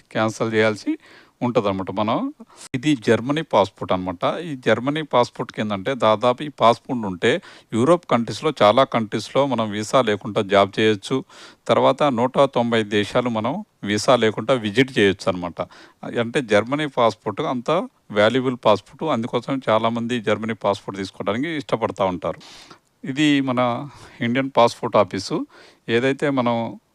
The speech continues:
ఆ, ఈ మన పాస్‌పోర్ట్స్ ఉన్నాయి కదా, ఇక్కడ మనం సరెండర్ చేయాలి. అంటే మేము అక్కడ ఇండియా,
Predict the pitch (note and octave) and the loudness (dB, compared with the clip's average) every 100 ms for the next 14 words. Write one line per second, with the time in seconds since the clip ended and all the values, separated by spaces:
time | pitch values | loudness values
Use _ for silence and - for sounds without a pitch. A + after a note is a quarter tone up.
0 | _ A2+ G#2+ G#2 G2+ G#2 G#2 G2+ G#2 G#2+ | _ -2 0 0 -2 -4 -6 -6 -4 0
1 | A2+ B2 - C#3 - A2+ G2+ G#2 F3 C4+ | 4 4 4 -4 -2 -2 0 0 -2 -6
2 | _ - G#2+ C3 B2 D3 - A#2+ A#2+ B2 | _ -12 -4 -2 -2 -2 2 2 2 0
3 | G2+ G2 F2+ F2+ - B2+ G2+ C#3 B2+ B2 | 0 0 0 -4 -10 -8 -6 -4 -4 -2
4 | B2 A#2 - - - - G#2 - G#2+ G#2 | -4 -8 -14 -20 -14 -4 -2 0 2 2
5 | G#2+ A#2+ A2 | 4 6 6